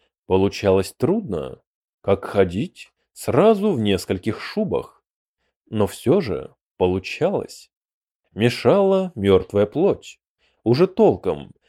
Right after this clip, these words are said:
не прикреплённая к костям, она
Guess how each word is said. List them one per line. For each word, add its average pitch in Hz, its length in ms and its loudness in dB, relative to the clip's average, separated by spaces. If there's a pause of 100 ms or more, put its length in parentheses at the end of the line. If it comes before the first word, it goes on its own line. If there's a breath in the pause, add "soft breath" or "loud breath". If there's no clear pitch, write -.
(140)
не 110 140 0
прикреплённая 135 800 2
к - 80 -16
костям, 104 680 0 (440)
она 95 480 -2